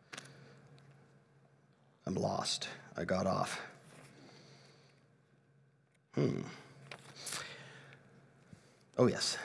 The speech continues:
Nope. There we go. I said it all. I think I already read those. So, now what do we do? Well, Paul tells us. We're back to Romans chapter sixteen, and Paul tells us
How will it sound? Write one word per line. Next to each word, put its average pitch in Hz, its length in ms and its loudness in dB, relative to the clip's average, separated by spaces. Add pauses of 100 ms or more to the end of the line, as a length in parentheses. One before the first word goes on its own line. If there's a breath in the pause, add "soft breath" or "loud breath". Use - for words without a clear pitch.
(100)
Nope. 123 180 4 (440 loud breath)
There 113 160 10
we 104 80 2
go. 95 120 -2
I - 140 4
said - 220 4
it - 80 0
all. - 160 -2 (480 loud breath)
I - 1040 -4
think 139 160 8
I 127 60 12
already 127 160 12
read 123 200 12
those. 107 300 4 (640 loud breath)
So, 226 320 12
now 226 180 12
what 262 100 12
do 294 40 12
we 277 120 12
do? 233 220 12 (1120 loud breath)
Well, 190 160 12
Paul 220 240 12
tells 202 240 12
us. 113 120 4
We're 139 100 12
back 165 220 12
to 170 80 10
Romans 175 280 12
chapter 165 340 12
sixteen, 135 500 10
and 110 100 10
Paul 147 200 12
tells 123 300 12
us 165 220 8